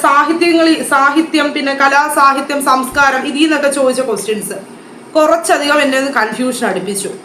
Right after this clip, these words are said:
അപ്പൊ എനിക്ക് തോന്നി, ഇതൊരു ഈസി ക്വസ്റ്റ്യൻ പേപ്പർ അല്ല, ഇതൊരു easy to moderate, ഒരു, ഒരു പക്ക ഈസി ക്വസ്റ്റ്യൻ പേപ്പർ എന്ന് ഞാൻ പറയത്തില്ല, പലർക്കും പല അഭിപ്രായമായിരിക്കും.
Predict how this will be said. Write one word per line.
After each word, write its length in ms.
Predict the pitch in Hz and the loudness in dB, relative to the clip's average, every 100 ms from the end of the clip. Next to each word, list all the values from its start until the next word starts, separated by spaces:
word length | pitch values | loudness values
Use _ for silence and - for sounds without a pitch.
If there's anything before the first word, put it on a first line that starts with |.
| - - - 240 | -20 -20 -10 -8
അപ്പൊ 180 | 262 339 | -2 0
എനിക്ക് 280 | 302 330 | 0 -2
തോന്നി, 360 | 311 294 285 302 - - - - - - - - - | -2 0 -2 -4 -8 -20 -20 -20 -20 -20 -20 -20 -6
ഇതൊരു 160 | 240 254 | -2 -2
ഈസി 380 | 240 262 330 339 | -2 -2 -2 -2
ക്വസ്റ്റ്യൻ 300 | 302 294 285 | -2 -2 0
പേപ്പർ 240 | 285 285 | 0 0
അല്ല, 520 | 214 208 240 - - - - | 0 0 0 -4 -14 -20 -12
ഇതൊരു 120 | 302 302 | -2 -2
easy 320 | 302 330 349 349 | -2 0 0 0
to 80 | 359 294 | 0 0
moderate, 560 | 262 262 262 247 202 202 - | 0 0 2 0 -2 -8 -8
ഒരു, 80 | 226 247 240 | -6 -2 0
ഒരു 280 | 233 240 269 | 2 0 0
പക്ക 300 | 262 - 359 370 | -2 0 0 2
ഈസി 280 | 339 339 330 | 2 0 0
ക്വസ്റ്റ്യൻ 280 | 285 302 | -2 0
പേപ്പർ 220 | 302 302 302 | 0 0 -2
എന്ന് 120 | 302 | 0
ഞാൻ 200 | 262 254 | 0 2
പറയത്തില്ല, 480 | 233 233 240 240 240 | 0 0 0 0 2
പലർക്കും 360 | 226 220 269 | 0 0 0
പല 140 | 262 247 | 0 2
അഭിപ്രായമായിരിക്കും. 960 | 247 233 247 254 262 220 208 247 - | 0 0 2 2 2 0 -2 -6 -6